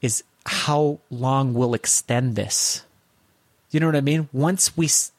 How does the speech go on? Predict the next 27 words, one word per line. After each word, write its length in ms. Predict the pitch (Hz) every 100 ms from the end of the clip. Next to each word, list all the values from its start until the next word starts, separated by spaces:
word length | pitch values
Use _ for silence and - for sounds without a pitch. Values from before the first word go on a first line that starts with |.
| -
if, 160 | 156 -
if 200 | 151 -
we 80 | 190
don't, 360 | 196 175 - -
if 140 | -
we're 80 | 180
not 180 | 185 165
safe 480 | - - 180 175 -
and 80 | 131
we 60 |
don't 160 | 135 127
do 100 | 143
the 60 |
things 240 | 123 139 131
that 80 | 123
we 100 | 123
need 140 | 139
to 80 | 156
be 160 | 120
doing 280 | 110 113 113
to 280 | - 123 117 - _
basically, 580 | 156 156 170 - 120 120
you 100 | 113
know, 240 | 113 113 113 - -
flatten 340 | - 127 123 120
the 60 |
curve, 520 | 127 - 185 127 104